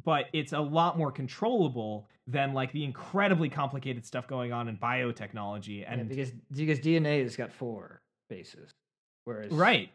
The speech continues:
Speaker 1: Yes, exactly.
Speaker 2: binary only
Speaker 1: It's
Speaker 2: has
Speaker 1: a,
Speaker 2: two.
Speaker 1: it's a base four instead of a base two system. Exactly.
Speaker 2: So
Speaker 1: So,
Speaker 2: obviously you can do more with that.
Speaker 1: uh, exponentially more.
Speaker 2: At least two more.
Speaker 1: Sixteen where the other is two, you know? Um, or maybe it's even higher than that. I don't know. There's a lot of codons.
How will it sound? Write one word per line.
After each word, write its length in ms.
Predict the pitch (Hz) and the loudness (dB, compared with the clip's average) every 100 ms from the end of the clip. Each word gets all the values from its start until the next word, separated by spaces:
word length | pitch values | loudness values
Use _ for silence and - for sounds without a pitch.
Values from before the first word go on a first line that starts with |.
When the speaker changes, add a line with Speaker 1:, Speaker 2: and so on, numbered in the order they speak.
| - | 0
Speaker 1:
Yes, 320 | 185 185 - | 2 2 -2
exactly. 400 | 123 139 156 151 | -4 0 4 6
Speaker 2:
binary 340 | 151 147 139 | 6 6 6
only 140 | 135 131 | 4 2
Speaker 1:
It's 120 | - | 0
Speaker 2:
has 80 | 147 | 0
Speaker 1:
a, 40 | 151 | 0
Speaker 2:
two. 40 | |
Speaker 1:
it's 160 | 156 160 | 0 -2
a 60 | |
base 280 | 135 147 139 | 2 2 0
four 260 | - 180 147 | 0 2 2
instead 220 | 117 131 | 0 -2
of 60 | 117 | -2
a 80 | 110 | -2
base 180 | 113 - | -4 -6
two 140 | 120 | -10
system. 400 | - 170 175 - | -6 -6 -6 -14
Exactly. 520 | - - 123 151 - - _ _ - | -12 -8 -8 -8 -12 -20 _ _ -10
Speaker 2:
So 140 | 127 117 | -6 0
Speaker 1:
So, 220 | 135 170 | 4 6
Speaker 2:
obviously 200 | 156 113 | 6 2
you 40 | |
can 100 | 110 | -4
do 80 | 110 | -8
more 220 | 98 104 - | -10 -12 -12
with 120 | 104 | -12
that. 260 | 101 - _ _ - - | -14 -14 _ _ -16 -6
Speaker 1:
uh, 240 | 151 139 | -2 0
exponentially 680 | 160 196 175 160 165 143 110 | 0 2 4 4 4 0 -4
more. 300 | - - - _ - 117 | -6 -14 -18 _ -18 -6
Speaker 2:
At 120 | 135 | 6
least 220 | 165 - | 6 6
two 220 | - 160 | 6 6
more. 400 | 139 107 - - - - | 6 2 -6 -14 -18 -12
Speaker 1:
Sixteen 760 | - 233 - - 220 196 156 | 0 0 0 -2 2 4 4
where 160 | 147 139 | 2 0
the 140 | 135 | 0
other 220 | 135 127 120 | 0 0 -2
is 140 | 113 | -4
two, 360 | - 123 - - - | -8 -10 -10 -18 -14
you 60 | 113 | -10
know? 260 | 110 120 131 _ _ _ _ _ | -6 -6 -8 _ _ _ _ _
Um, 420 | - 107 104 104 - _ 123 | -10 -8 -6 -10 -14 _ -8
or 60 | |
maybe 200 | 131 135 | -6 -6
it's 120 | 123 | -6
even 180 | 123 110 | -8 -8
higher 260 | 101 107 92 | -10 -10 -10
than 120 | 95 | -12
that. 260 | 95 85 - | -14 -14 -16
I 40 | 110 | -16
don't 120 | 101 | -14
know. 180 | 95 - | -16 -14
There's 160 | 123 120 | -12 -10
a 60 | |
lot 280 | 113 107 104 | -8 -6 -6
of 140 | 95 - | -8 -10
codons. 600 | 98 90 87 90 101 | -10 -10 -12 -12 -14